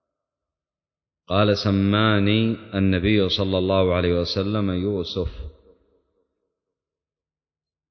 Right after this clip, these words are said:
وأقعدني على حجره،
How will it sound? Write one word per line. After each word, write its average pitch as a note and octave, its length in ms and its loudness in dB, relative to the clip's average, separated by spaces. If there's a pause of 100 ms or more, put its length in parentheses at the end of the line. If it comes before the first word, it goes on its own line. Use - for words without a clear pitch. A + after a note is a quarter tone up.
(1400)
وأقعدني A#2 1000 2
على G#2+ 340 0
حجره، E2+ 500 -6